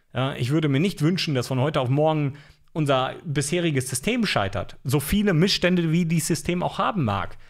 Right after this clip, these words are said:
Das will keiner, glaubt mir. Ja? Das würde unfassbar viel Leid und Schaden hinterlassen. Wir müssen uns langsam als Gesellschaft daran gewöhnen, dass wir eine Revolution unseres Geldes haben. Und diese Revolution, die muss nach und nach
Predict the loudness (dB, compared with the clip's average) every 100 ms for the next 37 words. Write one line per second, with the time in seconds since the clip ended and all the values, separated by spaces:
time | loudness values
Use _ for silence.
0 | -10 -4 -2 2 2 2 0 -2 -2 -4
1 | -6 -4 -4 -4 -10 -6 -4 -4 -4 -10
2 | -14 -10 -6 -4 -2 -2 -2 -4 -4 -2
3 | -2 -2 -2 -2 -2 -2 -2 -4 -6 -8
4 | -14 -18 -20 -20 -20 -8 -2 -2 0 -2
5 | -2 -4 -4 -2 0 -2 -2 -4 -2 0
6 | 0 -2 -4 -2 -2 0 0 -2 -2 -4
7 | -2 0 0 -2 -10 _ _ _ _ _
8 | -4 0 0 0 2 0 0 -2 -2 -2
9 | -4 -4 -6 -6 -6 -8 -10 -12 _ _
10 | _ _ -6 -2 0 0 0 -2 0 0
11 | 0 -2 -2 -2 -2 -2 -2 -2 -2 -4